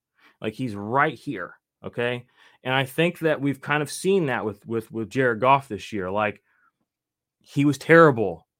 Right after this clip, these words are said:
whenever Fisher was his coach. He was pretty dang good when Sean McVay was his coach.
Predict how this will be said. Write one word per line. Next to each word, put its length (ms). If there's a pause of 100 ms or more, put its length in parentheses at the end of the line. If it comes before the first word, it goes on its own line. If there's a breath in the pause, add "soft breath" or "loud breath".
(140)
whenever 840
Fisher 340
was 120
his 100
coach. 360
He 60
was 220 (160)
pretty 320
dang 320
good 340 (200)
when 160
Sean 240
McVay 280
was 120
his 100
coach. 420